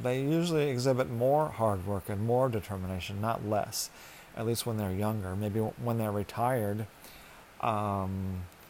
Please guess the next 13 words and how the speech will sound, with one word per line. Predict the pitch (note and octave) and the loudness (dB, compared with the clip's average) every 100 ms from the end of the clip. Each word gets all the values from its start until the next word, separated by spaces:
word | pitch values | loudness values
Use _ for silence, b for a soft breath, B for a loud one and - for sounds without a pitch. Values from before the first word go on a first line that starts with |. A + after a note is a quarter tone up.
| - - - - | -20 -20 -20 -4
then | A#2 G#2+ | 0 2
they're | G#2 | 2
no | G#2 G2+ | 2 2
longer | G2+ G2 F#2 G2 F#2+ - - - - - | 4 2 2 0 0 -4 -12 -20 -16 -8
doing | A2 A2 G2+ | -2 0 0
the | F#2 | 0
hard | G2+ G2 | 0 0
work | F#2+ F#2+ G#2 | -2 -4 -4
and | F#2 | -6
determination, | F2 G#2+ G2 F#2+ F#2+ F#2 A2 A2+ | -6 -6 -4 -4 -4 -6 -6 -4
but | A#2 | -2
they're | B2+ | 0
usually | D3 D#3 D3 C3 | 2 2 2 2